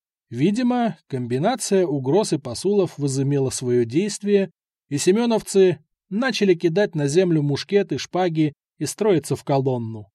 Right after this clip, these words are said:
Крылов выдохнул. Обошлось. И без того поле усеяно не менее чем тысячей тел.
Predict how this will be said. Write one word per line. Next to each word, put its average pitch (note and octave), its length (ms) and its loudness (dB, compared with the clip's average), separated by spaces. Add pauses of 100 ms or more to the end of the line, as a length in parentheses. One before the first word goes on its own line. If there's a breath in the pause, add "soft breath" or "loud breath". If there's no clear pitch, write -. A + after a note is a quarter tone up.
(460)
Крылов F3 500 4
выдохнул. A2 800 -6 (480)
Обошлось. C#3+ 840 0 (500)
И D3 100 -4
без E3 200 4
того A3+ 280 2
поле F#3 340 6
усеяно D3+ 540 4
не C#3+ 140 0
менее D#3+ 360 2
чем C#3 280 -6
тысячей C#3+ 580 -6
тел. C3+ 440 -2